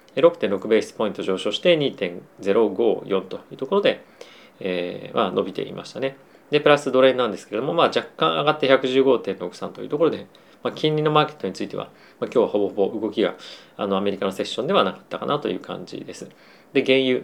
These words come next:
なんですけれども、えー、ロシア・ウクライナ情勢のニュース関連をですね、受けて、えー、三点六九パーセントの減し-、あの、下落で九十一点九四というところで、まあ、ここから九十ドル割れるかどうかっていうのが一つのポイントになってくるんじゃないかなと思っております。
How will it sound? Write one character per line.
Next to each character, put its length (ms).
な 100
ん 40
で 80
す 100
け 60
れ 80
ど 40
も、 300
え 120
ー、 20
ロ 80
シ 140
ア・ 60
ウ 40
ク 80
ラ 100
イ 40
ナ 100
情 160
勢 160
の 140
ニ 100
ュ 40
ー 40
ス 180
関 220
連 120
を 40
で 80
す 80
ね、 80
受 180
け 60
て、 300
え 60
ー、 20
三 220
点 140
六 120
九 140
パ 140
ー 20
セ 100
ン 60
ト 100
の 80
減 240
し-、 220
あ 80
の、 120
下 100
落 200
で 300
九 120
十 140
一 200
点 200
九 140
四 140
と 180
い 20
う 40
と 100
こ 80
ろ 60
で、 220
ま 60
あ、 20
こ 100
こ 40
か 80
ら 160
九 220
十 180
ド 80
ル 80
割 140
れ 80
る 40
か 80
ど 100
う 40
か 120
っ 20
て 100
い 20
う 40
の 40
が 80
一 140
つ 120
の 100
ポ 160
イ 20
ン 60
ト 80
に 100
な 120
っ 60
て 80
く 120
る 80
ん 20
じ 80
ゃ 60
な 60
い 40
か 80
な 100
と 120
思 100
っ 20
て 200
お 80
り 100
ま 140
す。 160